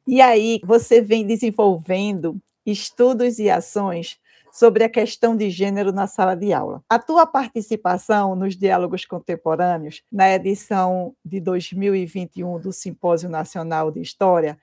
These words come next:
foi aclamada por quem introduziu, de modo muito eficiente e brilhante, o tema complexo da xenofobia e do racismo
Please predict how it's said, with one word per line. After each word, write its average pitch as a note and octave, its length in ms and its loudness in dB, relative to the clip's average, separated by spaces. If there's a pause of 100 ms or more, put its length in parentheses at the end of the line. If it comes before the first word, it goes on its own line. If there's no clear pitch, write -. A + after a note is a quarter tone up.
foi A#3 200 8
aclamada E3+ 840 0 (100)
por A#3 200 0
quem B3+ 160 6
introduziu, G#3 840 0 (340)
de G3+ 160 -4
modo G3 400 -2 (100)
muito A#3+ 560 2
eficiente G#3+ 680 0
e - 20 -6
brilhante, F#3 720 -4 (380)
o G#3+ 140 0
tema A3 320 2
complexo C4 920 -2 (120)
da F3 160 -4
xenofobia A#3 960 2
e A#3 60 4
do G#3 120 0
racismo G3 800 -6